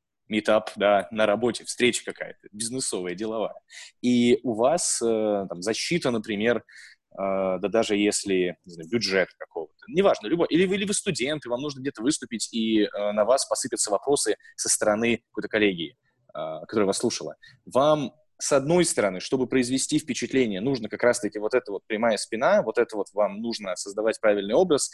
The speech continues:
и именно поэтому он говорит о том, что человек, который... э, физиологически о себе позаботился, и у него всё в порядке, там, с осанкой,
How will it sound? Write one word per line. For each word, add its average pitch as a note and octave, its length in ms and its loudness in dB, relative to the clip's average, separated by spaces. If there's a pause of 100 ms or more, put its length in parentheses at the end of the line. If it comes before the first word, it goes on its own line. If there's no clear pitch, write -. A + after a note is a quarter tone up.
(160)
и A#2+ 120 0
именно A#2 180 0
поэтому A#2+ 360 2
он G#2+ 80 -2
говорит A2 280 0
о G2+ 60 -2
том, A2 180 -2
что - 160 -10
человек, A2+ 480 2 (220)
который... A2+ 540 2 (240)
э, G2 300 0 (460)
физиологически C3 680 2
о G#2+ 40 2
себе A#2 200 0
позаботился, A2+ 560 0
и G#2+ 40 0
у A2 40 0
него A#2 140 2
всё G#2+ 160 -6
в - 40 -20
порядке, G#2+ 340 2
там, E2+ 160 -14
с - 80 -10
осанкой, G#2 500 0